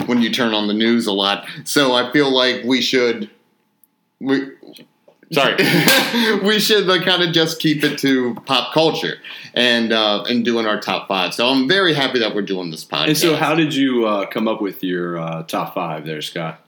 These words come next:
Speaker 1: My, for, all right, so for the first topic, again, the top five songs that, um, impacted your life.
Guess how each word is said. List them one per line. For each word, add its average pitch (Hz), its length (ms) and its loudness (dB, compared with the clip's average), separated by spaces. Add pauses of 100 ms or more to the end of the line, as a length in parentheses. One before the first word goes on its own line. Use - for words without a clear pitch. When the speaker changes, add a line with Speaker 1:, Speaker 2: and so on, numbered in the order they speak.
Speaker 1:
My, 131 400 0
for, 151 280 4
all 151 80 4
right, 123 120 0
so 135 220 -2
for 147 100 0
the 131 140 -2
first 156 280 -2
topic, 123 360 -2
again, 113 380 0
the 101 100 -2
top 113 340 -4
five 107 280 -2
songs 101 440 -4
that, 92 300 -2 (340)
um, 90 320 -2
impacted 107 520 -2
your 95 100 -2
life. 101 320 -2